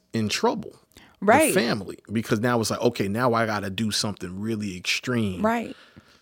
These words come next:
Speaker 1: to get this back. You know what I'm saying? To get this girl back. So,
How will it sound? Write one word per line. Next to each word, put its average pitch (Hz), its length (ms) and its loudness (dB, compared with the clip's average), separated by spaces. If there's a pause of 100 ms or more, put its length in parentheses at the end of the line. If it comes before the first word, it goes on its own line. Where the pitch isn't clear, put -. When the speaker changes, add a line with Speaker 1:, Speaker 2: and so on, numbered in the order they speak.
Speaker 1:
to 107 120 -2
get 95 280 -4
this 95 220 -4
back. - 540 -10 (140)
You 98 100 -4
know 95 80 -4
what 92 60 -4
I'm 92 80 -6
saying? 95 160 -4
To - 100 -10
get 92 160 -6
this 90 140 -10
girl 92 260 -10
back. 107 400 -8
So, - 300 -10